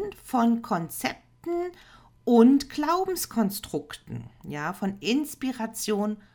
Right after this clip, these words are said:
im Außen. Und deswegen ist es so super, super wichtig, dass wir unsere Entscheidungsweisheit, unsere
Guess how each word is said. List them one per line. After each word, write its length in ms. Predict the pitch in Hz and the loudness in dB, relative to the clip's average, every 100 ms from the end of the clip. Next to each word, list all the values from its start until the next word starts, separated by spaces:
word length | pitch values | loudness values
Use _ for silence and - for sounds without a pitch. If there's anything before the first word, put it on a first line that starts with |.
| _ _ _ _ _ - | _ _ _ _ _ -2
im 340 | 175 196 196 - | 0 0 -2 4
Außen. 880 | 208 247 262 254 - 160 139 123 120 _ _ _ _ _ _ | 6 6 4 2 0 -6 -8 -10 -14 _ _ _ _ _ _
Und 340 | - 214 196 208 | -4 -2 0 0
deswegen 760 | 214 - - 214 196 202 196 - | 0 -2 -2 -2 0 -2 -4 0
ist 320 | 233 285 - | 2 2 0
es 180 | 269 - | -6 0
so 220 | 247 233 | 2 2
super, 500 | - - 262 247 240 | 2 0 2 2 2
super 300 | 233 214 202 | 2 0 0
wichtig, 480 | 214 - 190 190 - | -2 -2 -6 -6 0
dass 400 | 180 196 - 214 | 0 2 -4 -2
wir 240 | 214 - | -2 -2
unsere 540 | - 226 226 202 214 196 | 0 4 4 2 -2 -4
Entscheidungsweisheit, 1400 | - 190 190 - 214 262 247 220 - 180 175 170 - 151 - | -4 -2 -2 -2 0 0 0 -4 -4 -2 -2 -4 -8 -10 -8
unsere 380 | 180 - 190 | -12 -6 -8